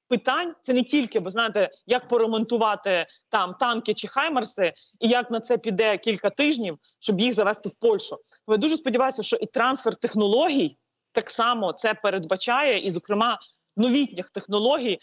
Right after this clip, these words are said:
е, тому що Україна, е, мегапотужна, тут у нас є всі, як скажуть, і інженери, і, е, спеціалісти, і це треба теж використовувати, щоб від цього ще принизливого на початках,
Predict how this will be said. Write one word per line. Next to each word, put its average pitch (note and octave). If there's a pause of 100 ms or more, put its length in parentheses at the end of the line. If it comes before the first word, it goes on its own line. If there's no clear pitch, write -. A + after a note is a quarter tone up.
(260)
е, F#3+
тому A#3
що A#3+
Україна, A3+ (120)
е, F#3 (100)
мегапотужна, G#3+ (320)
тут B3+
у A#3+
нас G#3
є G3
всі, B3
як F3
скажуть, F#3
і E3+
інженери, G#3+
і, F#3+ (460)
е, F#3+
спеціалісти, A#3 (260)
і G#3
це C#4+
треба B3
теж A#3+
використовувати, A3+ (160)
щоб G3
від G#3+
цього A#3+
ще -
принизливого A#3
на G3+
початках, A3